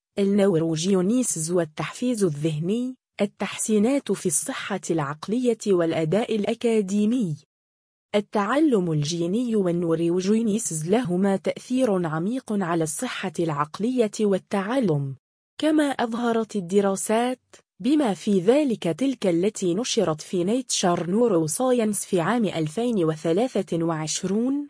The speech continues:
أن التعلم الجيني والنوروجينيسز يمكن أن يؤدي إلى تحسينات كبيرة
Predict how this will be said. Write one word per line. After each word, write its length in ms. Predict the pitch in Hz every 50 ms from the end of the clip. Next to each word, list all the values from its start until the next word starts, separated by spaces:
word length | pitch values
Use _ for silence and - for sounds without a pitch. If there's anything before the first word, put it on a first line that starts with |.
| _ _ _ _ -
أن 220 | 262 294 311 285 214
التعلم 680 | 170 156 - 170 156 147 175 240 254 226 226 202 190
الجيني 640 | 170 156 151 165 175 170 170 180 214 247 233 233 214
والنوروجينيسز 1400 | 208 196 175 170 175 175 165 165 160 170 170 170 185 180 190 214 226 226 214 208 175 156 - 160 160 151 160
يمكن 480 | 196 220 240 247 226 - 226 214 208 185
أن 160 | 175 175 170
يؤدي 600 | 165 165 - 240 240 202 180 196 220 214 202 170
إلى 360 | - - 196 175 165 165 156
تحسينات 720 | 156 175 160 - - - - 196 175 170 196 247 262 - 208
كبيرة 680 | 185 175 156 - 156 151 160 208 240 233 202 190 196